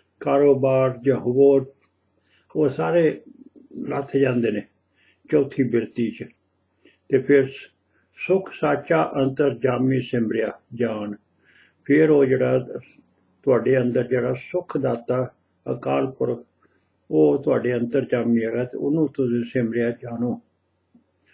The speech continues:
ਰਹਾਓ। ਜਿਸ ਕੇ ਜੀਆ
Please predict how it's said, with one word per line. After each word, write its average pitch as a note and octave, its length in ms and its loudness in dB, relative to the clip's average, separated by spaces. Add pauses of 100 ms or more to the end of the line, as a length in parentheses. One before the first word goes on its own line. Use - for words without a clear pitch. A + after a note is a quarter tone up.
(320)
ਰਹਾਓ। A#2 500 -6 (600)
ਜਿਸ E3 260 2 (100)
ਕੇ F3+ 220 6
ਜੀਆ C3+ 600 2